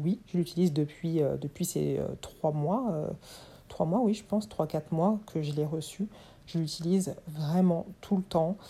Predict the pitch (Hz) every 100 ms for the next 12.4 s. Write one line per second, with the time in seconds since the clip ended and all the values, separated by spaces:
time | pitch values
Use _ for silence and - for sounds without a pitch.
0 | - - - 160 156 160 - 175 170 156
1 | 185 190 170 160 180 175 160 156 180 -
2 | - 143 147 143 165 170 165 156 151 -
3 | - 170 - - 202 233 - - - -
4 | - 143 143 135 135 156 156 160 156 151
5 | 160 139 53 143 - 156 139 135 139 143
6 | 139 156 - 160 160 151 139 139 147 -
7 | - - 151 156 175 - - - - -
8 | - - 156 - - - - 170 160 180
9 | - 151 147 151 165 160 - - 208 202
10 | - 160 - 170 170 185 - 156 151 147
11 | - 151 147 147 151 - 156 151 - -
12 | 165 - - 190